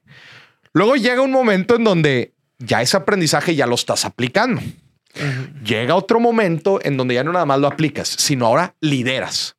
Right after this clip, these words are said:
Speaker 2: Ujú.
Speaker 1: Y luego llega otro momento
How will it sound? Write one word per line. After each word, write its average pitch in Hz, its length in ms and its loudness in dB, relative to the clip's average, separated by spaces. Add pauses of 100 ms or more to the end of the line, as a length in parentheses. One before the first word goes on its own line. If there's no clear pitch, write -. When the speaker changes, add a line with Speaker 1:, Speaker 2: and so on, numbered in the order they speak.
(120)
Speaker 2:
Ujú. 127 380 -12
Speaker 1:
Y 170 120 0
luego 214 240 2
llega 233 580 -2
otro 269 340 -2
momento 196 560 -2